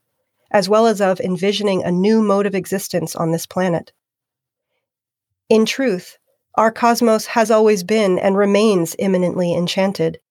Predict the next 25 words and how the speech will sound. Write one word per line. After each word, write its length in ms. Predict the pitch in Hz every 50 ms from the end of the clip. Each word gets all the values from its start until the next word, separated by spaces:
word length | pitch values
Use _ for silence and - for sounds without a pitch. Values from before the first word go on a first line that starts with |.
| _ _ -
as 180 | 214 196 175 -
ancient 400 | 214 214 220 220 - 214 196 -
and 140 | - 196 190
indigenous 500 | 190 185 196 190 185 190 185 175 175 -
wisdom 320 | 185 202 196 - 196 185
traditions 500 | - - 175 165 165 160 - 165 160 -
teach 280 | - - 214 208 - -
us. 320 | 156 151 160 - - - _ _ _ _ _ _ _ _ _ _ _ _ _ _ _ -
But 120 | 202 202
it 80 | 208 190
has 160 | 226 220 220
become 480 | - 220 220 - 214 202 196 196 190 - - 180
disenchanted 1080 | 170 220 233 233 - - - 190 185 185 - - 202 202 208 202 - 180 170 165 170 _ _ _ _
within 300 | - 208 196 220 214 214
the 80 | 208 190
dualistic 640 | 175 202 208 208 196 185 180 - - - - - -
materialism 800 | 185 185 185 - - 220 220 208 185 165 160 - 165 165 165 170
of 180 | - 180 175
the 80 | - 185
modern 400 | 180 175 175 180 180 180 180 175
Western, 560 | 170 180 170 - - - 170 165 165 170 165 _ -
imperialist, 680 | - 185 180 - - 208 196 190 185 - 170 - - - -
white 240 | - 185 196 185 185
supremacist, 760 | - - 185 - - 180 175 170 - - 170 170 - - - _ -
capitalist, 640 | - - 180 175 - 175 170 165 165 165 - -